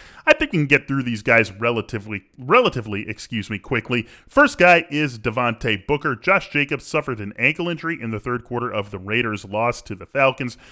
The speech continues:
Devontae Booker has been the clear backup to Josh Jacobs for some time now. Still no word as to the severity of the Jacobs injury, and there was really no reason for the Raiders to bring him back in at that point of the game. They were getting just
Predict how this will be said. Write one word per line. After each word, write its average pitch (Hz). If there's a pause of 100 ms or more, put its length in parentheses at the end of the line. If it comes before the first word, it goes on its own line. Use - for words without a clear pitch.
(140)
Devontae 185
Booker 170
has 139
been 127
the 113
clear 131
backup 123
to 120
Josh 117
Jacobs 123 (240)
for 147
some 127
time 131
now. 127 (300)
Still 269
no 226
word 190
as 151
to 151
the 123
severity 143
of 135
the 120
Jacobs 139
injury, 139
and 113
there 110
was 104
really 185
no 123
reason 113
for 113
the 98
Raiders 113
to -
bring 117
him 101
back 113
in 113
at 104
that 110
point 110
of 98
the 107
game. 110
They 98
were 98
getting 101
just 104